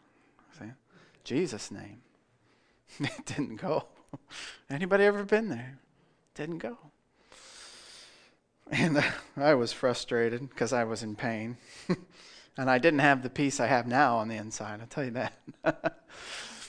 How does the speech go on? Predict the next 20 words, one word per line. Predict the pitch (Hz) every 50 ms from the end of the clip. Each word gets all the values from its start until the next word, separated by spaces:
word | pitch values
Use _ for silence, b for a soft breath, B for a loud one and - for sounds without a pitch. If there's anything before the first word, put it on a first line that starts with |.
| B B B B B B B B B B
But | 160 156 175
I | 202 208 196
turned, | - - 208 196 190 190 - - -
and | - 160 160 160
I, | 165 170 -
I | 160 160
can't | - - 214 214 - -
remember | 180 165 165 165 165 170
if | 156 -
I | 156 135 127
said | - - 151 147 143
it | 135 -
audibly | - 131 135 139 139 151 131 127 131 139 135 135 135 135 135 - - b b b b b b
or | - 127 127 127 123
if | 123 - -
I, | 123 123 120 123 123 127 131 - - _ _ _ _ _ _ _ - - _ - _ _ _ _ _ - - _ - 139
or | 123 123 120
if | 113 - 127
I | 120 117 117
just, | 113 151 135 123 - -